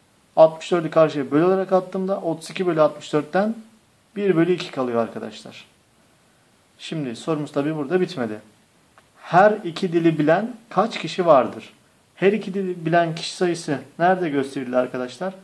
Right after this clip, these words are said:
B'de gösterildi. B neydi? Dört X'ti. Dört çarpı X'imiz kaç? Bir bölü iki. Dört çarpı bir bölü ikiden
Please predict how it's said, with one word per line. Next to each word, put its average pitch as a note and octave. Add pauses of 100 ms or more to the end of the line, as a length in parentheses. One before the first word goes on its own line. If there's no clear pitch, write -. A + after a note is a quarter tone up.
(120)
B'de C#3
gösterildi. A2+ (640)
B F3
neydi? D3 (2000)
Dört C#3+
X'ti. - (2250)
Dört F#3+
çarpı C#3 (180)
X'imiz D#3+
kaç? - (200)
Bir D3+
bölü F3
iki. F3+ (1300)
Dört G3
çarpı C#3+
bir F3+
bölü D3
ikiden C#3